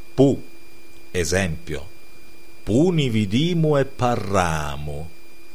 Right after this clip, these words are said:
O accompagnato al presente del verbo venire. Viegno fatico. Differenze con l'italiano.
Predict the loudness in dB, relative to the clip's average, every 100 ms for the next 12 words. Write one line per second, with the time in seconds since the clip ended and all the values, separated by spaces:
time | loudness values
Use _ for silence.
0 | -8 -8 -8 2 4 4 2 4 2 4
1 | 4 4 2 0 -2 0 2 4 2 4
2 | 4 2 0 0 2 2 2 4 2 2
3 | -2 -4 -6 -6 -8 -8 -8 -8 -8 -8
4 | -8 -4 0 2 2 0 -2 -2 -2 0
5 | 0 0 -2 -2 0 -2 -4 -6 -6 -6
6 | -6 -6 -8 -8 -8 -8 -8 -8 -8 -8
7 | -8 -8 -8 -8 -8 -8 -8 -8 -8 -2
8 | 0 2 4 6 6 2 2 2 0 0
9 | 2 4 4 4 4 2 0 -4